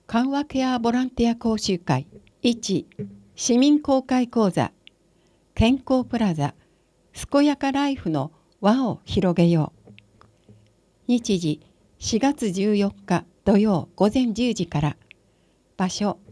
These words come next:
日光記念病院一階、地域医療研修センター。内容、テーマ、健康な老後を過ごすために。生き生きとした毎日に必要なエッセンスを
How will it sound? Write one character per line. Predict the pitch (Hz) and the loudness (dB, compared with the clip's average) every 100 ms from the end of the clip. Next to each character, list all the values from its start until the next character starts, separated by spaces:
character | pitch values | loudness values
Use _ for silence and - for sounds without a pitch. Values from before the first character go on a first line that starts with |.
| - _ - | -20 _ -2
日 | 220 214 | -2 0
光 | - 277 269 | -2 -4 -2
記 | 277 | 0
念 | 277 269 | 0 0
病 | 262 262 220 | 0 0 0
院 | 151 143 | -2 -4
一 | 156 | -6
階、 | - - 185 - - _ _ - | -6 -2 -2 -2 -10 _ _ -6
地 | 285 294 | -2 -2
域 | 302 190 | 0 -2
医 | 180 | 0
療 | 208 190 | 0 0
研 | - 208 240 | -2 -2 -2
修 | - 233 | -2 -4
セ | 233 214 | -2 -2
ン | 190 | -2
タ | 147 139 - | -2 -2 -4
ー。 | _ _ _ _ _ _ _ _ _ _ _ | _ _ _ _ _ _ _ _ _ _ _
内 | 185 202 208 | 0 2 2
容、 | 202 185 - _ _ | 0 -2 -6 _ _
テ | 262 233 | -2 0
ー | 160 | -2
マ、 | 143 - _ _ _ _ _ _ - | -4 -10 _ _ _ _ _ _ -2
健 | 226 254 254 | 0 0 0
康 | 247 240 | 0 2
な | 233 | 0
老 | 233 247 220 | 2 2 2
後 | 165 135 | 0 -2
を | |
過 | - - | -4 -4
ご | 208 | -2
す | 202 - | -2 -4
た | 170 | -2
め | 156 151 | 0 -2
に。 | - _ _ _ _ _ _ _ _ _ _ _ _ _ _ _ | -4 _ _ _ _ _ _ _ _ _ _ _ _ _ _ _
生 | 196 185 | -4 -2
き | 277 | 0
生 | 269 | -2
き | 214 | -4
と | - 175 | -4 -4
し | - | -2
た | 175 | -2
毎 | 196 240 | 0 0
日 | 233 175 - | -2 -4 -2
に | 156 160 | -2 -2
必 | - - 240 | -4 -6 0
要 | 262 | 0
な | 254 254 | 0 -2
エ | 277 | -4
ッ | |
セ | - 185 | -4 -4
ン | 170 | -4
ス | - | -2
を | 160 | -4